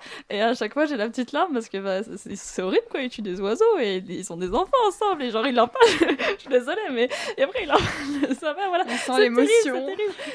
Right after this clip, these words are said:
Speaker 1: C'est, ouais, ça, ça m'émeut beaucoup. J'aime beaucoup cette, euh, cette dame oiseau qu'on ne rencontrera jamais parce qu'elle était tuée par le méchant roi.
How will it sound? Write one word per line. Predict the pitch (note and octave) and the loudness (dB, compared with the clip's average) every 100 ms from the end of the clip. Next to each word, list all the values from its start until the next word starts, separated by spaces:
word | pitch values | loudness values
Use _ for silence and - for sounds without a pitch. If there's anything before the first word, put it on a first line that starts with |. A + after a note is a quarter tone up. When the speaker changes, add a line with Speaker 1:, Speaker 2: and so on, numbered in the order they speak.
| G4 | -10
Speaker 1:
C'est, | - A#3 | -2 0
ouais, | B3+ C4 | 2 0
ça, | C4+ B3 | -4 -8
ça | A#3 | -6
m'émeut | A#3 A#3+ | -6 -6
beaucoup. | A#3+ A3+ G#3+ | -6 -8 -10
J'aime | A#3+ A3+ | -10 -10
beaucoup | A#3 - B3 | -12 -10 -8
cette, | - - | -8 -8
euh, | F#3 | -8
cette | - G#3+ | -6 -4
dame | A#3 B3+ | 0 2
oiseau | A#3+ A#3+ | 2 0
qu'on | D4 C4 | -2 -2
ne | |
rencontrera | A#3 B3 B3+ B3+ A#3+ A#3 | -2 -2 -2 -2 -2 -2
jamais | A3+ C4 | -2 -4
parce | A#3+ - | -6 -8
qu'elle | - G3 | -14 -12
était | F#3+ | -12
tuée | - A3+ | -10 -8
par | A3 D#3+ | -8 -8
le | E3 | -10
méchant | F3 - E3+ | -12 -12 -10
roi. | D#3 | -10